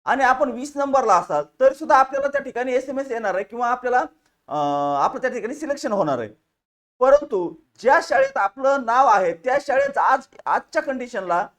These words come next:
एकही जागा शिल्लक नाहीये, त्या विद्यार्थ्यांचं सिलेक्शन होणार नाही. कारण वेटिंग पिरियड मधले जे वेटिंगवर जे विद्यार्थी आहेत, त्या विद्यार्थ्यांना ज्या शाळेचा कोटा शिल्लक आहे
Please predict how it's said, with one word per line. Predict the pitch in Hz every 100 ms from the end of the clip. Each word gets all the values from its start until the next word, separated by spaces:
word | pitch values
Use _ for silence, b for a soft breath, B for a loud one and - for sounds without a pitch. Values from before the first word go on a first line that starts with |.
| _ _ -
एकही | 254 - 349
जागा | 302 254 269
शिल्लक | 277 240 262 294 269
नाहीये, | 233 139 113 - _ _ _ _ _
त्या | 262 285
विद्यार्थ्यांचं | 311 302 285 294
सिलेक्शन | 277 240 254 302
होणार | 254 233 285 233
नाही. | 156 110 - _ _ _ _ _ -
कारण | 269 240
वेटिंग | 185 226 - 311
पिरियड | 302 285 277
मधले | 247 196 190 196 _ -
जे | 233
वेटिंगवर | 233 233 285 285 277
जे | 285
विद्यार्थी | 269 185 269 269
आहेत, | 240 185 165 147 _ _ _ -
त्या | 277
विद्यार्थ्यांना | 233 196 294 294 269 160 139 - _ _ _ _ _ _ _ -
ज्या | 247 -
शाळेचा | 277 262 277 294
कोटा | - 277 302
शिल्लक | - 254 294 294
आहे | 151